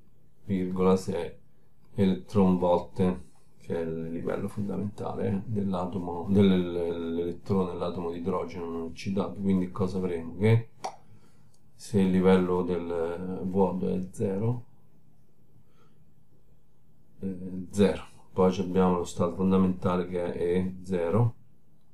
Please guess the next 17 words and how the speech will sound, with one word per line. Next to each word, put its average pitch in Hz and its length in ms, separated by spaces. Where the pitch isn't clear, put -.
e, 85 640
e 87 100
uno - 280
sarebbe, - 640
e 95 100
uno 92 340
è 87 260
meno 90 720
tredici 85 760
virgola 87 520
sei - 380
electron - 540
volt, 98 400
e 95 140
due 110 440
sarà 98 520
cosa? - 420